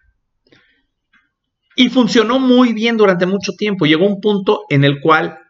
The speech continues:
no tenía la atención debida. Y yo me encontré en una disyuntiva de cerrarla, venderla,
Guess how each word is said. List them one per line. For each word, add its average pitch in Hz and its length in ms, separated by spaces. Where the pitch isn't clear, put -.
no 156 500
tenía 160 380
la 143 80
atención 127 580
debida. 120 460
Y 143 120
yo 185 160
me 214 100
encontré 165 340
en 170 60
una 175 140
disyuntiva 131 1000
de 139 320
cerrarla, 156 960
venderla, 147 800